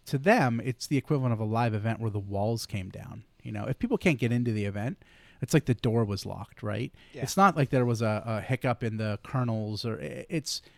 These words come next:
Speaker 1: it's like that level, right? Like, it's, it's a barred entry. It's, uh, you know, and they have a lot of, a lot of time riding on, a lot of damage control, a lot of brands. Um, these are not,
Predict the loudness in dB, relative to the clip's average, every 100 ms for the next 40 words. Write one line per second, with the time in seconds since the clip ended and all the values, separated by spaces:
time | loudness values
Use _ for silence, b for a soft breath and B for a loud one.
0 | B B B -2 0 0 0 -2 -2 2
1 | 2 0 -2 -2 -2 -6 -4 -2 -4 -4
2 | -6 -6 -4 -4 -4 -4 2 6 6 4
3 | 0 -2 -6 -4 -4 -4 -4 -4 -2 -2
4 | -2 -4 _ -4 -2 2 4 4 4 2
5 | 0 2 4 4 0 -4 -4 -8 -12 -4
6 | -2 -2 -2 -2 0 0 0 -2 -2 -2
7 | -4 -4 0 0 0 -4 -4 -2 -2 -2
8 | -4 -2 0 0 -2 -4 -10 B B B
9 | B -4 -2 -2 -6 -2 2 4 4 4
10 | 2 0